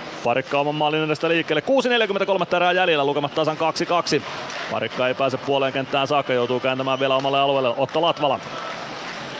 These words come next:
Latvala puoleen kenttään, pistää kiekon siitä. Ässä päätyy, se kiertää maalin takaa vasempaan kulmaan. Joona Riekkinen. Riekkinen maalin taakse, Zabranski.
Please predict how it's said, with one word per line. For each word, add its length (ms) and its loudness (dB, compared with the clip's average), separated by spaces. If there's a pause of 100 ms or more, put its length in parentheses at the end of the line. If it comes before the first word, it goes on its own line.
(140)
Latvala 360 0
puoleen 340 2
kenttään, 400 -2
pistää 360 -2
kiekon 320 0
siitä. 260 0 (300)
Ässä 240 0
päätyy, 440 2
se 80 -2
kiertää 360 -2
maalin 280 0
takaa 280 0
vasempaan 380 0
kulmaan. 380 0
Joona 180 0
Riekkinen. 580 -2 (160)
Riekkinen 340 -4
maalin 260 0
taakse, 260 0
Zabranski. 640 0